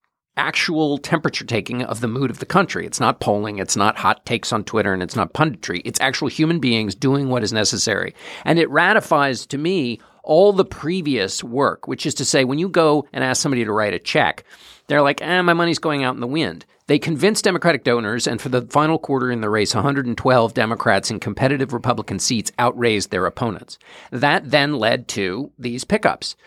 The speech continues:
So that you now, as a Democrat, if you're thinking about how do we run for twenty twenty, you now have data that says, "Hey, if you organize, if you go out and you sign people up," s-, separating apart Emily's point about Georgia,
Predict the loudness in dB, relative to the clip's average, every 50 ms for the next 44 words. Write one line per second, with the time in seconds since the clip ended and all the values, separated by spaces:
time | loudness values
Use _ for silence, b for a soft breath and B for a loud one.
0 | B B B B B B 2 4 4 4 2 -2 -2 -4 -2 -2 0 2 2 4
1 | 2 2 2 0 0 0 0 0 0 -2 0 2 2 4 4 2 -2 -4 -4 -6
2 | -4 -4 -4 -4 -4 -4 0 0 0 2 2 2 2 2 0 0 -2 0 2 2
3 | 2 2 2 -2 -6 -8 -10 -8 -6 -6 -6 -6 -6 -2 0 0 2 2 0 -2
4 | -4 -6 -4 -4 -2 0 0 2 2 2 2 2 2 0 0 0 0 0 0 2
5 | 2 2 0 0 -2 0 0 0 0 2 2 2 4 2 2 -2 -2 -2 0 2
6 | 2 2 0 0 -2 -6 -6 -8 -8 -10 -10 -6 -4 -4 -4 0 0 2 4 6
7 | 6 6 6 4 2 0 -2 -6 -6 -4 -2 0 0 0 0 -2 -4 -6 -6 -6
8 | -4 -4 0 2 2 2 0 -2 -10 b b b b b b b _ _ _ _
9 | _ -20 -16 -12 -6 -4 -4 -2 -2 -4 -4 -4 -6 -4 -2 -2 -2 -4 -6 -16
10 | -14 -10 -10 -8 -8 -8 -10 -10 -10 -8 -8 -8 -6 -6 -8 -6 -2 0 0 0
11 | 0 -2 -4 -4 -4